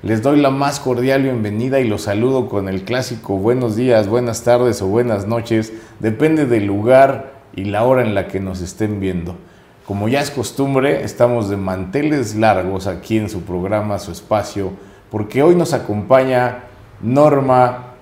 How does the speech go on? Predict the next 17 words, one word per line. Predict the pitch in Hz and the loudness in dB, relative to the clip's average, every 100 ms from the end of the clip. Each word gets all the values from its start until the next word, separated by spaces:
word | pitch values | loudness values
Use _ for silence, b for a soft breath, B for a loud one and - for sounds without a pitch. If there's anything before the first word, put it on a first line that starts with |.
| - 107 | -14 -8
González | 127 131 135 127 120 117 - - - | -4 4 4 6 2 -2 -8 -12 0
Pérez. | 131 87 - - - - b b b | 0 0 -6 -16 -18 -20 b b b
Ella | 170 190 | 0 4
es | 175 123 | 4 4
C | 170 170 | 0 0
E | 127 - | -2 2
O | 139 139 139 113 107 | 4 4 2 -4 -4
de | 110 104 98 92 | 0 0 -2 -4
Some | - 143 143 | 0 0 0
Group | 127 120 - - - b b b b b | 2 0 -2 -12 -20 b b b b b
y | - 120 120 120 | -4 0 2 6
hoy | 127 175 | 6 6
nos | 185 156 | 2 -2
estará | - 117 123 139 | -2 -2 -2 0
platicando | 151 - 104 131 143 143 | 0 -2 -4 -2 0 0
mucho | 127 143 143 139 | 0 -2 -2 -2
alrededor | 127 104 101 101 104 127 139 135 | -2 -2 -2 -2 0 2 2 -2